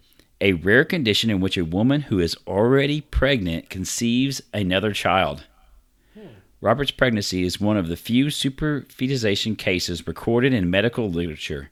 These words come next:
Speaker 1: Superf-, superfetization is so uncommon that Walker, th-, this is the doctor, struggled to diagnose it.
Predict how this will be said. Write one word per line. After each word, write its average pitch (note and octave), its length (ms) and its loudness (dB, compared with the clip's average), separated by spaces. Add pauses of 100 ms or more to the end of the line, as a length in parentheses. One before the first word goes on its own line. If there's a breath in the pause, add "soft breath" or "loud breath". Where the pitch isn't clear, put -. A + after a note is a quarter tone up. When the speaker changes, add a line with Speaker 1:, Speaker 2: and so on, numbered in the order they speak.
(680 soft breath)
Speaker 1:
Superf-, C#3+ 480 -4 (300)
superfetization C#3+ 1500 -2 (540 soft breath)
is F2 140 -2
so B2 300 0
uncommon G2+ 720 0
that F2 300 -6 (500)
Walker, B2+ 520 0 (120)
th-, - 200 -14
this G#2 180 -4
is G#2 80 -10
the G#2+ 80 -6
doctor, G#2 500 0 (240 soft breath)
struggled D3+ 460 -2
to B2+ 80 -2
diagnose G2+ 640 0
it. D#2 160 -8